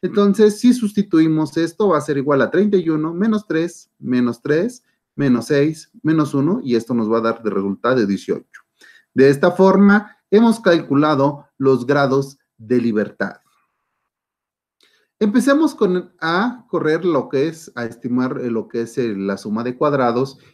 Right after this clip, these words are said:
y empezamos con el primero, que es nuestro factor de corrección. El factor de corrección, tenemos que la fórmula es igual a la sumatoria de todas las observaciones elevados al cuadrado sobre el número de réplicas por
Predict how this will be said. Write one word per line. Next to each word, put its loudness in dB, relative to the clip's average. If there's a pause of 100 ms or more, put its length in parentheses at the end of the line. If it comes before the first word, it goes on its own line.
(120)
y 0
empezamos -2
con 0
el 2
primero, 0
que -2
es -2
nuestro -4
factor -2
de -4
corrección. -4 (440)
El -2
factor -2
de 0
corrección, 0
tenemos -2
que -2
la -2
fórmula 2
es -6
igual 0 (420)
a 4
la 6
sumatoria 2
de 0
todas 0
las -2
observaciones -4
elevados -4
al 0
cuadrado 2
sobre 2 (280)
el -2
número 0
de 0
réplicas -2
por 2